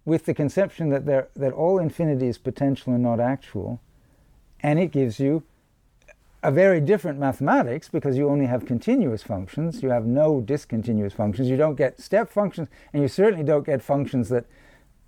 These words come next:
people in the nineteenth century worried about, which are, say, zero on the rational numbers and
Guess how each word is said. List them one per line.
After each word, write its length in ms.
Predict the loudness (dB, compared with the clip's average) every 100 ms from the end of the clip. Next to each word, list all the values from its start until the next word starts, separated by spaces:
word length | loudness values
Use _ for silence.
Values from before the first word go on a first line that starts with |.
| -20 -20 _ -12 -2
people 260 | 0 2
in 80 | 2
the 60 | 2
nineteenth 380 | 2 0 -4 -2
century 320 | -2 0 0
worried 320 | 2 2 2
about, 320 | 2 0 0
which 180 | -4 -6
are, 60 | -6
say, 320 | 0 0 0 _ _ _
zero 500 | 0 4 4 4 4
on 120 | 4 2
the 80 |
rational 440 | 2 2 0 -2 0
numbers 380 | 0 0 0 0
and 240 | -2